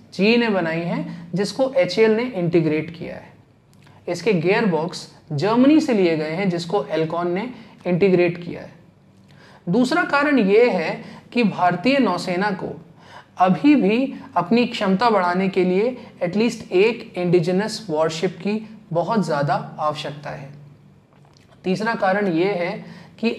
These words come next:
आज भी हम एडवांस fighter planes के लिए दूसरी countries पर निर्भर हैं। वैसे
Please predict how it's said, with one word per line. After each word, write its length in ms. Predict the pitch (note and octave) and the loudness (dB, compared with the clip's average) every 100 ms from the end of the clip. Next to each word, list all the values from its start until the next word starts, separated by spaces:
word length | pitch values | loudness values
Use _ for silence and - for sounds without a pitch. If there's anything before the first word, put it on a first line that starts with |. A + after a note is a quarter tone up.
| D#3 | 2
आज 280 | F#3+ A#3+ F3 | 6 6 4
भी 280 | E3+ G3 A3+ - - - | 2 0 -2 -8 -12 -2
हम 260 | A#3 - - | -2 -2 0
एडवांस 500 | F3 F3 G3 A#3+ A#3+ | 2 2 2 2 0
fighter 380 | F3+ E3 F#3 G#3+ | 0 -2 0 -2
planes 440 | F3+ E3+ A#3+ A3+ | -2 0 0 0
के 140 | - | -2
लिए 300 | D3 C#3+ G#3+ - - - D#3 | -2 -2 -4 -8 -18 -8 -2
दूसरी 460 | D#3 A#3+ B3 C#4 | 2 2 2 2
countries 520 | C#4+ F#3+ E3 F3 F3+ | 2 0 0 0 -2
पर 280 | - F#3+ A3+ - - - - | -4 -6 -6 -8 -20 -20 -10
निर्भर 480 | E3+ E3+ E3 E3+ D#3 | -4 0 0 -2 -4
हैं। 220 | - A#2+ - - - _ _ _ _ _ _ - _ - | -8 -14 -18 -20 -20 _ _ _ _ _ _ -20 _ -6
वैसे 360 | F3 F3 A#3 | -6 -2 -4